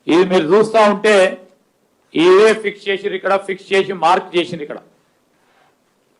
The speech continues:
మార్క్ చేసిన క్రమంలో ఈరోజు జీఓఎంఎస్ సెవెన్ ఏదైతే రెండు వేల పదహారు రూల్ త్రీ టూ బౌండరీకి సంబంధించి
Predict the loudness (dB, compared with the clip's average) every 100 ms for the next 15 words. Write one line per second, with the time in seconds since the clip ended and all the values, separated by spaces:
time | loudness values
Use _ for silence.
0 | _ _ _ _ _ -6 -2 0 -2 -8
1 | -2 -2 0 -6 -2 -2 0 2 4 4
2 | 2 -4 _ _ _ _ _ _ _ _
3 | 0 4 4 4 2 0 0 4 4 4
4 | 4 2 0 0 0 0 -4 0 2 2
5 | -2 -8 _ _ _ _ _ _ 2 4
6 | 4 4 2 4 4 2 2 4 4 0
7 | 0 0 2 4 4 2 0 -8 _ _
8 | _ _ _ 2 4 4 0 -2 0 0
9 | 0 2 2 -2 -10 -20 _ _ _ _
10 | _ _ _ _ -4 2 4 4 2 2
11 | 2 0 -4 -2 0 0 -2 -2 -4 0